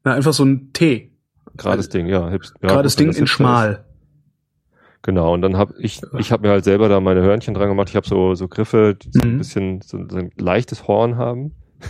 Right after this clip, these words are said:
Speaker 2: <laughs> Griff mit leichtem Horn.
Speaker 1: Bar Ends nennt man die.
Speaker 2: Ja, wahrscheinlich.
Speaker 1: Klingt irgendwie professioneller. Aber ist
Speaker 2: Ja.
Speaker 1: Hörnchen.
Speaker 2: Ja.
Speaker 1: Oder
Speaker 2: Ich heiße
Speaker 1: Beugerl,
Speaker 2: Hörnchen.
Speaker 1: wie der Nürnberger sagt.
Speaker 2: <laughs> Ja,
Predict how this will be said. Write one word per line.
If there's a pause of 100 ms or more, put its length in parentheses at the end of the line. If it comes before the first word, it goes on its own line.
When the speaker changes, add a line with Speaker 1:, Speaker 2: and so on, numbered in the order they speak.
(280)
Speaker 2:
<laughs>
Griff
mit
leichtem
Horn. (220)
Speaker 1:
Bar
Ends
nennt
man
die. (380)
Speaker 2:
Ja,
wahrscheinlich. (280)
Speaker 1:
Klingt
irgendwie
professioneller. (340)
Aber
ist
Speaker 2:
Ja.
Speaker 1:
Hörnchen. (1500)
Speaker 2:
Ja. (400)
Speaker 1:
Oder
Speaker 2:
Ich
heiße
Speaker 1:
Beugerl,
Speaker 2:
Hörnchen.
Speaker 1:
wie
der
Nürnberger
sagt.
Speaker 2:
<laughs> (1400)
Ja,